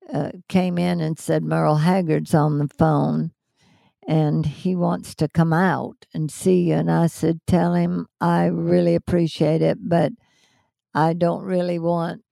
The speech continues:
to see him right now." And, uh, so thanks anyway, you know. So anyway, she left, she came back in, and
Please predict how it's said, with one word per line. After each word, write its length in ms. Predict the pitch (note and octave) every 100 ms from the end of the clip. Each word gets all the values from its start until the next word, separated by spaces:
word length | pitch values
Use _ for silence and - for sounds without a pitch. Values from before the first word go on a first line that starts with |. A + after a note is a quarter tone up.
| _
to 160 | - F3
see 320 | - F#3 E3+
him 200 | D3+ D#3+
right 280 | D3 C#3+ -
now." 500 | - D#3 D3+ C#3+ D3 - _ _ _ _ -
And, 400 | D#3+ D#3 D#3+ D3+
uh, 220 | D3+ D#3 D#3+ _ _ _ - - _ _ _ _
so 540 | - - E3 D#3 D#3 D#3 _ _ _ -
thanks 420 | D#3+ D#3 - -
anyway, 560 | E3+ E3 E3 D#3+ D#3+ D#3
you 120 | D3+
know. 240 | D3+ D#3+
So 240 | D#3 - E3
anyway, 580 | F3 E3+ E3 E3 D#3+ -
she 400 | - - E3+ E3+ E3+ -
left, 340 | D#3 D#3 -
she 160 | - F3
came 300 | E3+ E3+ D#3+
back 340 | D#3 D#3 -
in, 340 | E3 E3+ E3+ D#3
and 220 | D#3+ D3